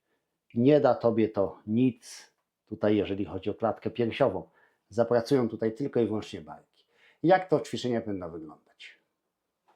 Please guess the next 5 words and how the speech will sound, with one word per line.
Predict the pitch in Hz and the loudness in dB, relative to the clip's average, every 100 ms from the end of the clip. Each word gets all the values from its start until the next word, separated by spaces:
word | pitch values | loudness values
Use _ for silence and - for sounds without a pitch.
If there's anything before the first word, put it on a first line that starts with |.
| _ _ _ - 131 | _ _ _ -10 2
Łopatki | 139 139 123 - 113 - - | 2 4 0 -2 -18 -20 -18
ściągnięte, | - - 131 123 123 120 120 175 190 - _ _ _ _ _ _ _ _ _ - | -12 2 4 4 2 2 4 4 4 2 _ _ _ _ _ _ _ _ _ 0
klatka | 147 135 - 95 82 - - | 2 2 -2 -8 -8 -14 -10
do | 104 147 | 4 4
góry | 117 151 165 202 165 | 8 6 8 4 2